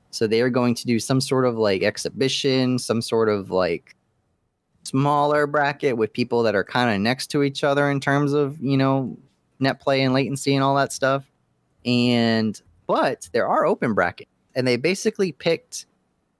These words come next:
the games with the best net code, not necessarily good games,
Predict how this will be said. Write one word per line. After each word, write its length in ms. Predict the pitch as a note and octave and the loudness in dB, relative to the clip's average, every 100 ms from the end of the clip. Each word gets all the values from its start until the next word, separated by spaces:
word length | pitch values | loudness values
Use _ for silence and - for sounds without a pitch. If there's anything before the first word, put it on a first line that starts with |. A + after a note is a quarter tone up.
| _ _ _ _ _ | _ _ _ _ _
the 80 | B2 | 0
games 340 | A2 C#3 F3 | 2 2 2
with 120 | D#3+ G#2 | 2 0
the 80 | |
best 400 | F2 - D3 - | -4 0 -2 0
net 220 | A#2 B2 - | -4 -4 -2
code, 340 | F2+ C2+ - - _ | -4 -4 -10 -20 _
not 180 | - B2+ | -2 0
necessarily 760 | E3 D3+ C#3 D3+ C#3 C3+ A2 G2+ _ _ _ _ - | 0 -2 -2 0 2 2 0 -4 _ _ _ _ -2
good 220 | B2 C3 | -2 -2
games, 480 | - A1 A#2 - | -8 -8 -12 -12